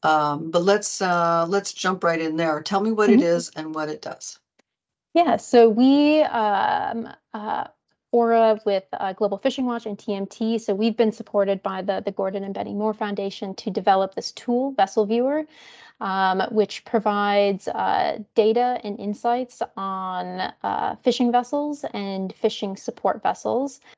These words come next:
Speaker 2: to be able to provide insurers a clearer picture or a more holistic picture of,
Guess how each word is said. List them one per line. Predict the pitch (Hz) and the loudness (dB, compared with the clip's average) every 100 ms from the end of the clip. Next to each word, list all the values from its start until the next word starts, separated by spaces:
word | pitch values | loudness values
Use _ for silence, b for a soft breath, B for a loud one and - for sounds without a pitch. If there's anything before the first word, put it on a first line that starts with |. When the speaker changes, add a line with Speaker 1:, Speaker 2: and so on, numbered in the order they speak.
| _ - | _ -4
Speaker 2:
to | - 240 233 233 | 4 6 6 4
be | 214 | 2
able | 233 214 220 | 2 4 2
to | 214 | 0
provide | 226 214 196 196 | -2 0 0 0
insurers | 196 - 196 190 | -4 -2 -2 -2
a | 202 | -4
clearer | - - 220 208 | -6 2 4 4
picture | 202 - 208 - 196 185 190 - - | 2 -2 -6 -4 -6 -2 -2 -2 -2
or | 208 190 - | -2 0 0
a | 214 | 0
more | 226 220 | 0 0
holistic | 214 214 214 - 202 | 0 0 0 -2 -8
picture | - 196 - 190 214 - - - | -8 -10 -8 -6 0 0 0 0
of, | 196 190 185 | 0 0 -2